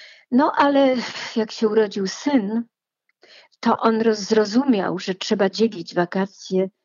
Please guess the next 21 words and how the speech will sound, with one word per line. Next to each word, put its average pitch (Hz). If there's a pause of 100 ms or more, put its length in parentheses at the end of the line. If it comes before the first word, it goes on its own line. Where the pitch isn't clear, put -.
(340)
y, 175 (180)
na, 170 (240)
y, 180
dwie 220
części, 175
górską 202 (380)
i 196
morską, 202 (540)
już 202
ze 190
względu 185
na 180
zdrowie 170
dziecka, 180
bo 226
dla 185 (380)
dziecka 254 (400)
bardzo 233
dobry 202
jest 185
taki 175